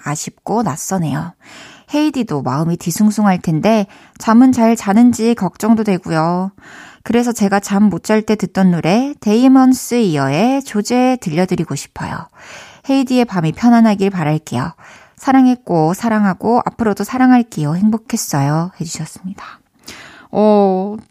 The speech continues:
맞아요. 저도 진짜 최근에 잠을 계속 못 자고 새벽에 생각이 되게 많아요.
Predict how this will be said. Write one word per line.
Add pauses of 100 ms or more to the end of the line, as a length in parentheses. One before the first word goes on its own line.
맞아요.
저도
진짜
최근에
잠을
계속
못
자고
새벽에
생각이
되게
많아요.